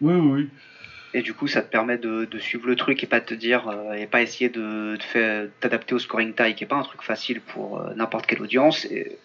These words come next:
Speaker 2: les noms sont bien écrits en lettres, euh, en lettres romaines, donc tout le monde peut suivre.
Speaker 1: Oui, bah, c'est commenté en
Speaker 2: C'est
Speaker 1: anglais, même, hein.
Speaker 2: Oui, en plus, ouais, clairement. C'est commenté en anglais, le speaker parle anglais, enfin voilà, c'est, c'est vraiment à mille lieues de, de, de ce que pouvait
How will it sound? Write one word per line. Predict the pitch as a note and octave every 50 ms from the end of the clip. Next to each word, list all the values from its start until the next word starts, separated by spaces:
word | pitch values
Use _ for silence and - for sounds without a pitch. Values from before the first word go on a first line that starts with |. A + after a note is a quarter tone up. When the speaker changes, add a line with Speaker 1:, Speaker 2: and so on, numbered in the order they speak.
| _ _
Speaker 2:
les | - B2+ C3+ C#3
noms | C#3+ C3+ C3+ C3 B2 - - - -
sont | - - - A#2 A2
bien | G#2+ A2+ B2+ B2
écrits | A#2+ A#2+ - - B2+ B2
en | A#2 A2
lettres, | A2 A2+ A2 - -
euh, | A2+ G#2 G2+ G2+
en | G2+ G#2+
lettres | A2 G#2+ - - A2
romaines, | G#2+ G#2+ G#2+ A2+ C3 D3+ D#3+ D3+ C3+
donc | - - -
tout | - - B2
le | A#2+
monde | A#2+ A2+
peut | - -
suivre. | - - - C3 C3+ C3+ - - - - _ _ _ _ _ - _ _ _ _ _ _ _ _ _ _ - - - - - -
Speaker 1:
Oui, | G3 A#3 G3
bah, | D#3 D3
c'est | - C#3 A#2
commenté | B2+ B2 B2+ B2+ B2 B2
en | A#2+
Speaker 2:
C'est | B2+
Speaker 1:
anglais, | C3+ D3 F3 F#3+
même, | E3+ C#3+
hein. | B2+ A#2+ B2+ C#3+ D3+ _ _ _ _ _ _ _ _ _ _ _ _ _ - -
Speaker 2:
Oui, | D#4+ D#4+
en | D4+ -
plus, | - - C#4+ - - - - -
ouais, | D3 C#3+ A#2+
clairement. | - - - A#2 A2+ - _ _ _ _ _ _ _ _ _ _ _ _ _ _ - - - - - - _ _ _ _ _ _ - - - - -
C'est | - -
commenté | - - A#2 A2 - A2
en | G#2+
anglais, | G#2 G#2+ A#2 A#2+ B2 B2
le | B2
speaker | A#2+ - - - - - A#2 -
parle | - A2+ A2+ -
anglais, | G#2+ A2 A#2+ B2 C3 C3
enfin | B2 - A2
voilà, | G#2+ A#2 G#2+
c'est, | - - - A#2 A2
c'est | - - A#2
vraiment | A2+ A2 A#2 B2 B2+ B2+ A#2+
à | A2 G#2+ G#2+ G#2+
mille | A#2+ C3 C#3 C#3 C3+ C3+ C#3+
lieues | D3+ D3+ D3+
de, | D3 B2 A#2 A2 A2+
de, | G#2+ A2+ A2 G#2+ G#2+ G#2+ G#2+
de | G2+ G#2+ G2+
ce | - -
que | - -
pouvait | - - - - - A#2